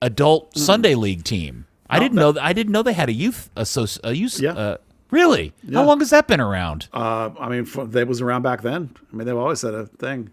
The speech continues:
Speaker 1: Oh, I had
Speaker 2: You
Speaker 1: no
Speaker 2: know?
Speaker 1: idea. All
Speaker 2: Yeah,
Speaker 1: right.
Speaker 2: yeah. So the, the adult extensions of it on the men's side are gone, as far as I know. Um,
Speaker 1: No, there's still a women's
Speaker 2: Oh, is
Speaker 1: Roma
Speaker 2: there?
Speaker 1: team, and I think there's even a co-ed Roma team still.
Speaker 2: Yeah,
Speaker 1: A lot
Speaker 2: I
Speaker 1: of
Speaker 2: mean,
Speaker 1: those
Speaker 2: that's
Speaker 1: same
Speaker 2: why I said
Speaker 1: players,
Speaker 2: men's.
Speaker 1: actually. Yeah.
Speaker 2: Yeah.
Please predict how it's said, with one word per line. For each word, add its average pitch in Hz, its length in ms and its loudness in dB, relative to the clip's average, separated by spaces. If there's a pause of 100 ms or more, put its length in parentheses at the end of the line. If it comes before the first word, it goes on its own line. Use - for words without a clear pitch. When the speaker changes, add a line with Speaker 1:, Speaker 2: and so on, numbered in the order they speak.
(300)
Speaker 1:
Oh, 131 60 -4
I 185 120 -6 (120)
had 80 140 -16
Speaker 2:
You 131 100 -2
Speaker 1:
no 131 120 0
Speaker 2:
know? 127 60 -4
Speaker 1:
idea. 143 340 -6 (100)
All 127 80 -6
Speaker 2:
Yeah, 139 160 2
Speaker 1:
right. 127 120 -6 (240)
Speaker 2:
yeah. 135 300 -6
So 147 200 -2
the, 151 140 6
the 151 260 2
adult 165 420 2 (380)
extensions 143 580 0
of 127 200 2
it 123 80 2
on 120 100 0
the 117 60 -4
men's 127 260 -4
side 113 220 -4
are 107 60 -8
gone, 113 260 -8
as 104 100 -12
far 120 140 -6
as 110 80 -8
I 117 100 -8
know. 113 380 -8 (560)
Um, 107 400 -6 (180)
Speaker 1:
No, 254 160 6
there's 285 220 -2
still 277 220 0
a 226 40 4
women's 202 360 0
Speaker 2:
Oh, - 40 -2
is - 60 8
Speaker 1:
Roma 147 160 6
Speaker 2:
there? 190 80 -2
Speaker 1:
team, 196 320 0
and 165 100 0
I 170 60 0
think 202 200 -2
there's 156 160 0
even 165 200 -2
a 156 60 -2
co-ed 165 420 2
Roma 90 280 -2
team 80 280 -6
still. 78 400 -6 (320)
Speaker 2:
Yeah, 143 140 4
Speaker 1:
A - 20 4
lot 143 60 8
Speaker 2:
I - 20 10
Speaker 1:
of 190 60 10
Speaker 2:
mean, 175 80 10
Speaker 1:
those 131 120 6
Speaker 2:
that's - 80 0
Speaker 1:
same 151 100 4
Speaker 2:
why 135 40 4
I - 20 4
said 131 120 0
Speaker 1:
players, 139 200 4
Speaker 2:
men's. 85 140 -4
Speaker 1:
actually. 80 500 -6
Yeah. 87 200 -4
Speaker 2:
Yeah. 104 160 -8